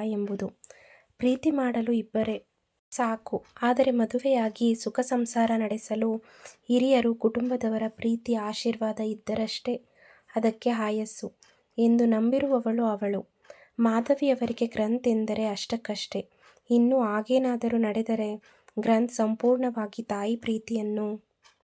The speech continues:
ಪಡೆಯಬೇಕಾಗುತ್ತದೆ. ಅದೆಲ್ಲದಕ್ಕಿಂತ ಗ್ರಂಥ್ ಮನಸ್ಸು ನೋಯಿಸದೆ ಅವನು ಹೇಳಿದಂತೆ ಪಿ ಜಿ ಶಿಫ್ಟ್ ಆಗುವುದೇ ವಾಸಿ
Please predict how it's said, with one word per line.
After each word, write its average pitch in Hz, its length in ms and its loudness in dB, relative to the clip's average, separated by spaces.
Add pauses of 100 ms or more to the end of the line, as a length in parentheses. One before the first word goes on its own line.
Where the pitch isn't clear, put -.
(100)
ಪಡೆಯಬೇಕಾಗುತ್ತದೆ. 233 1040 0 (400)
ಅದೆಲ್ಲದಕ್ಕಿಂತ 240 920 2 (160)
ಗ್ರಂಥ್ 233 520 0
ಮನಸ್ಸು 233 360 0
ನೋಯಿಸದೆ 220 720 0 (520)
ಅವನು 247 220 2
ಹೇಳಿದಂತೆ 233 760 2
ಪಿ 233 220 0
ಜಿ 233 160 -8
ಶಿಫ್ಟ್ 208 360 -4
ಆಗುವುದೇ 220 500 -2
ವಾಸಿ 214 500 -4